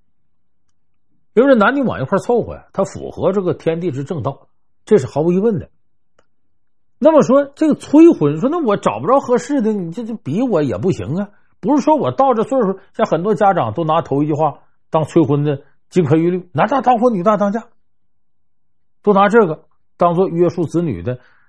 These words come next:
一个格言警句里的砝码。说你这么催婚也不对。其实我告诉大家，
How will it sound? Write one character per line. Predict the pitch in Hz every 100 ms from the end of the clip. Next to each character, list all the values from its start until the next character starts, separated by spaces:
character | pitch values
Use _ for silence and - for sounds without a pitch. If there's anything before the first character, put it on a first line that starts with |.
| _
一 | 120
个 | 143 165 156 - _ _
格 | 165
言 | 180 185
警 | 127 104
句 | 165
里 | 160 98
的 |
砝 | 101 117
码。 | 135 71 - _ _ _ _ _ _ _ _ _
说 | -
你 | 285 202
这 | 311
么 |
催 | 240 - 311
婚 | 220 214
也 | 165
不 | 123
对。 | 127 131 117 _
其 | -
实 | 151
我 | 139 87
告 | 113 87
诉 |
大 | 76
家， | 69